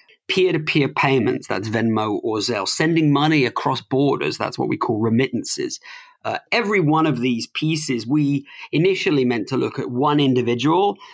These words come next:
um, who kind of came to represent that technology change. And we ended up looking at dozens of individuals. <laughs> I ended up interviewing about a hundred and fifty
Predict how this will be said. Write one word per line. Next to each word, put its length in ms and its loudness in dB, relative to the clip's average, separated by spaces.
um, 220 0
who 220 0
kind 240 -2
of 80 -4
came 300 2
to 340 2
represent 800 0
that 340 -2
technology 560 0
change. 560 2
And 300 2
we 140 4
ended 240 2
up 160 -2
looking 340 0
at 140 -4
dozens 400 0
of 80 0
individuals. 560 0
<laughs> 0 -
I 80 2
ended 300 2
up 140 0
interviewing 420 2
about 180 -2
a 60 -2
hundred 320 0
and 120 0
fifty 460 -4